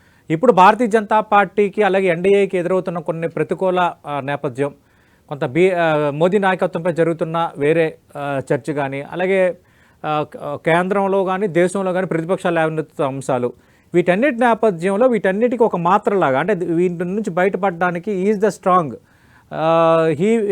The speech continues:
will be the candidate for ever and ever అనే చెప్పే ప్రయత్నం చేశారనేది.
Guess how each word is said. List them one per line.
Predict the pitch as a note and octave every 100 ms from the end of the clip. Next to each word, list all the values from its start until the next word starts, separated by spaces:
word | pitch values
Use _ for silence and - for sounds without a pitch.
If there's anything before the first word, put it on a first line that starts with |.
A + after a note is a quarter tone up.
| F#3+
will | F3 G#3
be | A3
the | A#3+
candidate | A#3 F#3 F#3 F#3 G3 G#3+ G3+
for | F3 D#3 E3 E3 E3
ever | F3+ A#3 F3 F3+
and | F3 F3
ever | F#3+ F3+
అనే | E3+ F#3+ F#3 E3+
చెప్పే | F3+ F3
ప్రయత్నం | F3 F3 E3+ E3+ D#3+ C#3+
చేశారనేది. | D#3+ D#3 C#3+ A#2+ G2 F2+